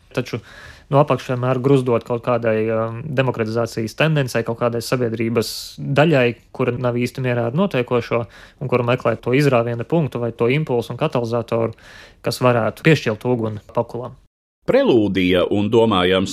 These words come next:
Speaker 2: nepieciešams priekšnoteikums Krievijas plaša mēroga agresijai pret Ukrainu pagājušā gada februārī bija Baltkrievijas pārņemšana savā kontrolē. Sarunu ar laikraksta Diena apskatnieku Andi Sedlenieku veltīju tam,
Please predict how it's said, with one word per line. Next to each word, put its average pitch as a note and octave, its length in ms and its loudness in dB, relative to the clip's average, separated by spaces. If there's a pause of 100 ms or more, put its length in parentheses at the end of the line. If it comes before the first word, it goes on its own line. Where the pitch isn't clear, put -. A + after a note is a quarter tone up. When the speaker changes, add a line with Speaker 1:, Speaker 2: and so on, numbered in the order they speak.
Speaker 2:
nepieciešams A2+ 720 2
priekšnoteikums F2+ 1040 0
Krievijas F2+ 560 2
plaša A#2 400 0
mēroga F#2+ 540 2 (100)
agresijai E2+ 720 0
pret F#2 240 -2
Ukrainu D2+ 640 0 (280)
pagājušā F2 540 2
gada E2 240 0
februārī D3 600 2 (440)
bija G#3+ 380 2
Baltkrievijas G2 880 0
pārņemšana A#2 800 0
savā E2+ 380 2
kontrolē. C2 720 -2 (760)
Sarunu D3 640 2
ar G#2 220 2
laikraksta A#2+ 800 2
Diena A2 420 2
apskatnieku F#2 840 0
Andi F#2+ 320 2
Sedlenieku E3+ 840 0
veltīju F2+ 480 2
tam, A3+ 300 2